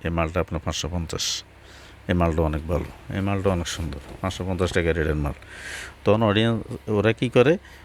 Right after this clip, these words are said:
ওই নিচ দিয়ে আপনার, এ, ফিজ হিসাব করে প্রতি পিস ওরা একটা ডিসকাউন্ট দেয়। ওখানে পাঁচ হাজার,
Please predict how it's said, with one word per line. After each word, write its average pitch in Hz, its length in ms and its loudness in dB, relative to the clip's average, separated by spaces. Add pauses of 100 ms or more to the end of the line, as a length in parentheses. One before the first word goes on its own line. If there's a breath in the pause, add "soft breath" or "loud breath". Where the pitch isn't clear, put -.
(140 loud breath)
ওই 85 180 2
নিচ 120 280 0
দিয়ে 107 200 6
আপনার, 139 240 0 (540 loud breath)
এ, 85 240 2 (100)
ফিজ 143 220 4 (120)
হিসাব 117 300 2
করে 110 180 0 (100)
প্রতি 113 300 2
পিস 92 220 2
ওরা 98 220 4
একটা 95 200 2
ডিসকাউন্ট 87 440 0
দেয়। 85 180 2
ওখানে 85 280 0 (580 loud breath)
পাঁচ 85 220 2
হাজার, 82 200 2